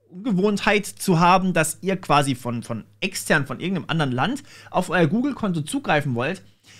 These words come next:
das reicht für Google schon aus, um zu vermuten, dass ihr böse seid und ihr müsst euch extra verifizieren und das gleich mehrfach. Angriffe so zu erkennen und zu blockieren wird noch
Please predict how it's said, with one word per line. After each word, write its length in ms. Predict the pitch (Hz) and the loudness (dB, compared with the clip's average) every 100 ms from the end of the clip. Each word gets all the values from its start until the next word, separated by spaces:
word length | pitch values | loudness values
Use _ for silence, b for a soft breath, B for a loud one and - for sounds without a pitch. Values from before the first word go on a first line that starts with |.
| b b _ - | b b _ 2
das 420 | 190 - - 147 | 2 2 -2 2
reicht 300 | 196 320 - | 2 0 -4
für 80 | 208 | -4
Google 260 | 214 233 | -2 -2
schon 160 | - 190 | -2 0
aus, 240 | 196 240 | 0 0
um 120 | 208 175 | 0 0
zu 100 | 180 | 2
vermuten, 500 | 156 170 285 320 208 | 2 4 4 2 0
dass 140 | 190 | 2
ihr 120 | 147 | 2
böse 280 | 180 254 220 | 2 0 2
seid 200 | 185 190 | 2 2
und 80 | 147 | 0
ihr 80 | 151 | 0
müsst 200 | 175 185 | 2 0
euch 160 | - | -2
extra 380 | - 185 - 175 | -4 -4 0 0
verifizieren 600 | 151 139 131 147 190 185 | 2 0 -4 -2 0 2
und 140 | 131 131 | 0 -4
das 160 | - | -2
gleich 220 | 151 143 | 0 0
mehrfach. 520 | 120 123 127 117 95 - _ _ b b b - | 0 0 -2 -4 -10 -14 _ _ b b b -2
Angriffe 540 | 269 285 240 254 - 165 | 0 0 0 0 0 -2
so 280 | 127 262 381 | 0 0 -2
zu 180 | - | -2
erkennen 400 | 180 185 240 269 | -2 0 -2 -2
und 180 | 220 175 | -2 -2
zu 140 | 185 151 | -2 -2
blockieren 440 | 143 - 220 220 | -4 0 2 2
wird 200 | 208 202 | 0 2
noch 180 | 175 | 0